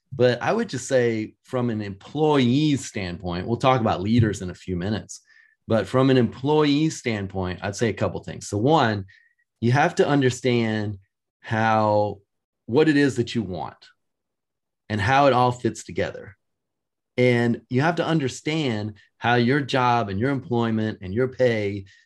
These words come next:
fits into your passion. And you have to understand it. I'll give you a really good example. I just had this conversation in the last two months with somebody that I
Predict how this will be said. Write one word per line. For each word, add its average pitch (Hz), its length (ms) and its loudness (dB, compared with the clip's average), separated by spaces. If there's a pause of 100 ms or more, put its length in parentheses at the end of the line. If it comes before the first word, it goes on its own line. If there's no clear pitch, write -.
fits 139 300 0
into 123 320 4
your 117 220 2
passion. 107 640 -6 (720)
And 127 160 4
you 139 80 2
have 160 160 0
to 170 100 0
understand 156 420 0
it. 104 80 0
I'll 120 220 2
give 143 220 -2
you 131 160 0
a 98 80 -8 (100)
really 151 220 4
good 143 160 2
example. 117 560 -4
I 98 100 -6
just 120 420 2
had 127 160 2
this 107 140 -8
conversation 104 560 -6
in 87 40 -6
the 90 60 -6
last 98 380 -2 (460)
two 226 180 2
months 180 340 2
with 104 120 -6
somebody 127 320 2
that 113 140 0
I 104 260 -2